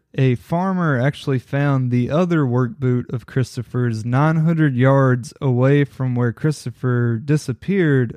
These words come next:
on the farmer's property. So there's a lot of questions that are raised with this case. You know, he was engaged in conversation just moments before he disappeared.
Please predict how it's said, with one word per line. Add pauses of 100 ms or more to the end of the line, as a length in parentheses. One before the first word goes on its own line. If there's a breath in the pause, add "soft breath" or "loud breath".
(140)
on
the
farmer's
property. (320)
So
there's
a
lot
of
questions
that
are
raised
with
this
case.
You
know,
he
was
engaged
in
conversation
just
moments
before
he
disappeared.